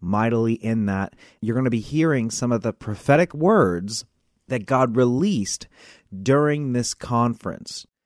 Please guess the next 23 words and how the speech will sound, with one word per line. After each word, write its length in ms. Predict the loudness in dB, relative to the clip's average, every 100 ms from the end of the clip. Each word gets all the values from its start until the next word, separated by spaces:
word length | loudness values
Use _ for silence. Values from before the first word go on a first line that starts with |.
| _ _
The 100 | 0
theme 560 | 0 2 6 6 6 2
for 180 | 0 4
that 220 | 4 2
conference, 480 | 2 -2 -2 -6 -4
it 80 | -2
was 240 | -2 -2 -10 _ _ _ _ -2
that 160 | 0
we 160 | 2 2
are 120 | 2
leaping 840 | 2 4 4 4 2 2 2 0 -2
into 400 | -6 -4 -6 -4
glory. 1000 | -4 0 2 2 2 0 0 -2 -6 -14 _ _ _ _ _ -4
Leaping 420 | 0 0 0 -2
into 140 | -2
glory. 520 | -2 0 0 0 -4 -12 -20 -6
What 140 | 0 4
that 160 | 4
means, 380 | 4 2 0 2
right? 180 | 4 4
It 60 |
means 260 | 4 2 2
that 320 | 2 2 0